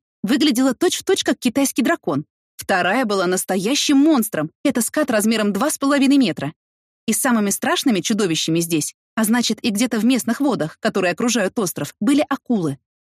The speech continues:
Они были настолько большими, широкими и ужасающими, что смотреть на них даже через стекло было жутко. Маленький японский мальчик подошёл ко мне с приветствием «Хай». Так мило, что дети не разделяют людей по расовому или национальному признаку.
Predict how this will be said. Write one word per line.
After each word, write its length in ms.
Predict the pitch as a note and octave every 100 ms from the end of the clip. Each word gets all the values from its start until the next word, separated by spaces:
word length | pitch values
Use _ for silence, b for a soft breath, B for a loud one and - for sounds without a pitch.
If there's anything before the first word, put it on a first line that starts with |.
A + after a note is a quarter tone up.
| _ -
Они 200 | G#3 A3
были 200 | A3 G#3+
настолько 500 | G#3+ - C#4 A#3 E3+
большими, 600 | E3+ F3+ - B3 B3 D#3
широкими 540 | - G3+ B3+ - F#3
и 120 | -
ужасающими, 840 | F3 D#3+ D#3 B3+ E4 - D3+ E3 -
что 180 | -
смотреть 440 | C#4 A#3+ A3 A3 A3
на 80 | F#3+
них 160 | F3+
даже 180 | G3 F3
через 240 | - F#3
стекло 320 | - A3+ A#3 F3
было 220 | E3+ F3
жутко. 380 | F3 D#3 D3+ - _ _ _ _ _ B3
Маленький 360 | C#4+ C#4 A#3+
японский 480 | A#3 A3+ B3+ - G#3+
мальчик 460 | C4+ F4+ - - -
подошёл 380 | A3 A#3+ F#4
ко 140 | D#4+ C#4
мне 160 | C4+
с 80 | C4
приветствием 500 | A#3 G#3+ C4 - C#4+
«Хай». 340 | - F#3+ D3+ - _ _ _ _
Так 180 | - -
мило, 320 | C#4+ F4 A#3
что 180 | - A#3
дети 180 | C4 A3+
не 140 | G#3+
разделяют 460 | A3 G#3+ A#3+ A3+ G3
людей 240 | F#3+ G3+
по 120 | E3+
расовому 520 | E3+ A#3 - F3 E3+
или 180 | - A3
национальному 640 | A3 - C4 A3 E3+ E3+
признаку. 500 | F#3+ G3 D#3+ D3+ D#3